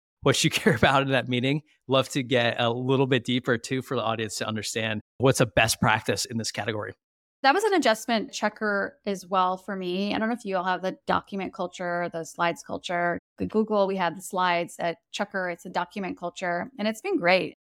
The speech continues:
Speaker 2: We have a very extensive document that we sit and read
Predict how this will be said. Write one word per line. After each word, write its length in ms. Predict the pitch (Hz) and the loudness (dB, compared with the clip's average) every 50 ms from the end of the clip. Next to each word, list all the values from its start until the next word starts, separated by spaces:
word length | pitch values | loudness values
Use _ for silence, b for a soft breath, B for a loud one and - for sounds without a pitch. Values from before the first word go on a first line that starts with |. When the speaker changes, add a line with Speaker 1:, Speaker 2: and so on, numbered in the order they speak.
| _ - | _ -12
Speaker 2:
We 180 | 190 214 220 233 220 - | -8 -6 -6 -6 -6 -2
have 220 | 240 226 226 214 208 | 0 0 0 2 2
a 360 | 202 190 185 185 180 175 175 165 - | 2 4 4 2 0 -2 -6 -4 0
very 380 | 220 233 233 240 247 247 226 | 2 4 4 6 4 4 4
extensive 500 | 208 - - - 196 190 185 - 190 170 | 2 -2 -4 -8 -8 -8 -6 -8 -12 -10
document 480 | - 170 165 - - 190 175 170 165 - | -8 -8 -8 -8 -8 -8 -8 -8 -8 -6
that 200 | 175 165 - - _ _ _ _ _ | -6 -6 -6 -6 _ _ _ _ _
we 100 | - 214 | -4 -4
sit 460 | 208 - - - 220 208 196 - - _ _ - | -4 -4 -2 4 4 6 6 4 2 _ _ -10
and 220 | 196 196 196 185 | -8 -6 -6 -4
read 480 | 196 220 226 233 208 175 170 160 185 | -2 -2 -2 -2 -2 -4 -6 -8 -10